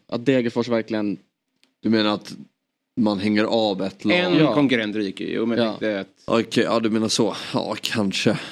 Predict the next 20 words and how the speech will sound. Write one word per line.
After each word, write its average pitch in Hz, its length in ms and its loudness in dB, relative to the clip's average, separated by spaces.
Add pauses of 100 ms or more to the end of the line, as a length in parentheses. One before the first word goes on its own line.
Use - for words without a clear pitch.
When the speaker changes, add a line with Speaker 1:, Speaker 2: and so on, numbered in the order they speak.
(240)
Speaker 2:
Ehm, 90 880 -6 (720)
ja. 196 100 -6
Speaker 1:
Eller 156 120 4
du 151 140 6
kanske 160 220 2
bara 131 180 2
menar 120 200 2
att 113 60 -4
det 117 60 0
inte 110 100 0
var 113 60 -2
bra 113 160 2
för 123 220 2
A 113 40 4
I - 20 -2
K 107 120 -4
för 107 80 -2
att 101 60 0
de 113 180 2
förlorade? 120 480 0